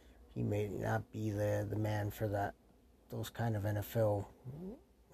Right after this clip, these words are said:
uh, you know, the, the, the grueling, the intensity of the N F L, of an N F L game compared to college,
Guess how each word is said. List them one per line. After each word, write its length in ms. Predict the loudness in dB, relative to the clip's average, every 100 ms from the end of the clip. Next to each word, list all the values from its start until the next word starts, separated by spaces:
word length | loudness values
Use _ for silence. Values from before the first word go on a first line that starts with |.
| -8
uh, 220 | -4 -4
you 120 | -4 -4
know, 180 | -4 -6 -10 -14 -20 -20 -20 -12
the, 180 | -8
the, 320 | -4 -2 0 0
the 80 | 0
grueling, 680 | 2 2 4 2 0 -2 -6 -2
the 100 | 0
intensity 520 | 2 4 4 2 0
of 100 | 0
the 140 | 0
N 100 | -2
F 160 | -2 2
L, 240 | 4 6
of 140 | 2 0
an 100 | 0
N 140 | 0
F 160 | 0 0
L 100 | 0
game 260 | 0 -4
compared 360 | -6 -8 -8 -8
to 40 |
college, 460 | -4 0 0 0 -6